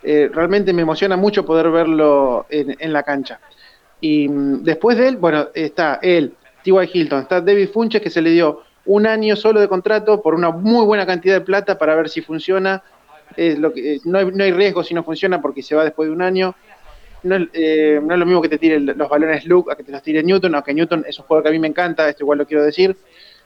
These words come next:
Después de esos tres, en teoría, vienen algunos jóvenes que, que, eh, han visto partidos como Chester Rogers, lo nombraría a él porque es el que más recorrido tiene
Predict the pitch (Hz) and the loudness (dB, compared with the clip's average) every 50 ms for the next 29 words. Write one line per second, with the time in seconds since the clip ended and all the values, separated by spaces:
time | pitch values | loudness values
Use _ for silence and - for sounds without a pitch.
0 | _ _ _ - 156 147 156 156 151 - 254 269 262 262 254 - 214 208 - 233 | _ _ _ -20 -12 -4 -4 -4 -2 0 0 2 2 2 2 0 -2 -2 -2 0
1 | 254 277 294 285 - _ - 190 175 170 165 180 185 196 220 254 247 226 196 180 | 0 0 0 0 -4 _ -4 -2 -2 -2 0 0 0 0 2 2 2 2 2 2
2 | 180 185 180 180 170 160 156 156 151 151 147 139 - - 160 165 175 196 196 190 | 2 2 2 2 0 0 0 0 0 -2 -2 -4 -2 0 2 4 4 4 4 4
3 | 180 175 170 165 156 151 - - - _ _ _ _ - _ _ - - 196 214 | 2 2 2 2 2 0 -2 -8 -20 _ _ _ _ -20 _ _ -4 0 2 4
4 | 214 202 185 165 165 - 151 143 127 - - 147 147 139 - - - - 147 151 | 4 4 2 0 -2 0 -2 -2 -2 -2 -4 -6 -6 -6 -8 -14 -10 -6 -4 -2
5 | 147 139 165 175 170 170 - 165 131 143 143 - - 190 190 185 165 - - 151 | 0 0 0 0 0 0 -2 0 -2 -2 -2 0 2 4 4 4 2 2 0 0
6 | 147 143 143 135 135 127 - - - - - - - - - - 180 170 175 160 | 0 0 0 0 -2 -4 -6 -10 -18 -20 -20 -20 -20 -12 -4 -4 -4 -2 -2 -2
7 | 156 - 208 214 202 202 180 165 156 151 147 151 151 151 156 165 175 185 185 196 | 0 2 2 2 2 0 -2 -2 -2 -2 -2 0 0 0 2 4 4 4 2 2
8 | 196 - 165 156 156 151 - 147 - 160 151 143 - - - _ - 156 165 170 | 0 -2 -4 -6 -6 -6 -8 -8 -4 -4 -4 -4 -6 -10 -18 _ -6 -4 -2 -2
9 | 165 151 147 151 151 156 160 156 151 156 170 165 165 160 156 147 | -2 0 0 0 0 0 0 0 0 0 0 0 0 0 -2 -4